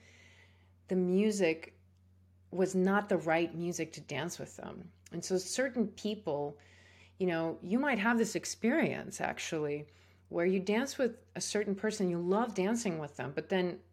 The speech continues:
all of a sudden one day you dance with them and you really don't enjoy it at all. And you're wondering, like, "Wait a second, what happened? I was having a great time the other day, but now it doesn't work."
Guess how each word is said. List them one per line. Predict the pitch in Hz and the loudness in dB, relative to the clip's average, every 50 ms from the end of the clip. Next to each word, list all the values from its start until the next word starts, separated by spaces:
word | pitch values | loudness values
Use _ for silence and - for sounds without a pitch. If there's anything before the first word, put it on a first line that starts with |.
| - _ _ _ - _ _ _ _ - | -20 _ _ _ -20 _ _ _ _ 2
all | 185 202 | 4 4
of | 208 208 | 4 2
a | 196 | 0
sudden | 202 - 208 190 185 180 | 0 0 2 2 2 2
one | 180 190 208 | 2 2 2
day | 208 208 196 | 4 4 6
you | 185 180 | 4 4
dance | 165 180 175 196 202 202 | 2 2 0 0 0 -2
with | 185 | -2
them | 170 170 | -4 -2
and | 160 160 | -2 -2
you | 151 156 | -2 0
really | 165 180 196 196 196 | 4 6 8 8 8
don't | 185 185 175 165 165 | 8 6 2 0 0
enjoy | 156 147 135 - 160 160 156 | -4 -6 -6 -4 -2 0 2
it | 156 | 2
at | 143 123 | 0 0
all. | 135 143 147 131 113 - - - - - | 2 2 4 4 2 2 -2 -8 -10 -8
And | - 160 156 | -6 -6 -4
you're | 156 156 151 | -4 -4 -4
wondering, | 151 160 160 156 156 151 147 143 143 143 | -4 -6 -4 -4 -2 -2 -2 -2 -4 -4
like, | 135 127 131 123 123 | -4 -4 -4 -6 -6
"Wait | - 160 170 180 185 180 175 165 | -6 -4 0 2 2 4 2 2
a | 160 | 0
second, | 160 - 147 147 143 151 | -2 -4 -6 -6 -6 -4
what | 156 175 190 | -2 -2 -2
happened? | 175 175 185 233 247 - 156 143 143 147 151 147 - | 0 0 0 0 0 -2 -2 -2 -2 -4 -6 -10 -14
I | - - - - - - | -18 -20 -20 -20 -20 -20
was | - - | -18 -8
having | - 185 185 185 180 | -4 -2 0 0 0
a | 160 | 2
great | - 175 185 214 | 4 4 4 4
time | 208 208 202 196 196 196 | 2 2 4 6 6 6
the | 180 175 | 6 6
other | 170 165 170 | 4 4 2
day, | 165 185 208 220 214 214 214 | 2 2 4 4 6 6 4
but | 190 165 | 4 2
now | 165 160 160 165 165 | 0 -2 -2 -2 -2
it | 165 | -2
doesn't | - 160 156 151 156 | -4 -4 -4 -4 -2
work." | 185 208 165 151 - - | 0 2 2 2 0 -4